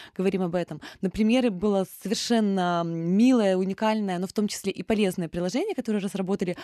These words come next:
украинские, а, программисты. Это обучающее приложение для мужчин, которые хотят практиковать оральный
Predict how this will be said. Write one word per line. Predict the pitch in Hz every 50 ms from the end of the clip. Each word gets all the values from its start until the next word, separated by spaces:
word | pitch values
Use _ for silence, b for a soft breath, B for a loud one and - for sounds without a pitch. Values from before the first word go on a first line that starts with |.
| B B B B B
украинские, | B 190 - 233 233 233 233 226 214 208 - - - - 185 175 165 170 165 151 B B B 202 B
а, | - 175 175 175 170 170 165 165 165 165 165 165 160 151 -
программисты. | - 190 156 175 185 180 240 370 480 - - 359 - B B B B
Это | 208 - 226
обучающее | 208 196 247 - - 254 220 208 208 - - 180
приложение | - 180 180 185 170 233 285 381 370 311
для | 214 196 208 208 196
мужчин, | 180 180 190 - - - - 175 170 196 262 427 - B B B B B
которые | - 226 - 254 262 247
хотят | - - 214 - 233 -
практиковать | - - 208 - - - 220 202 208 208 -
оральный | - 185 196 214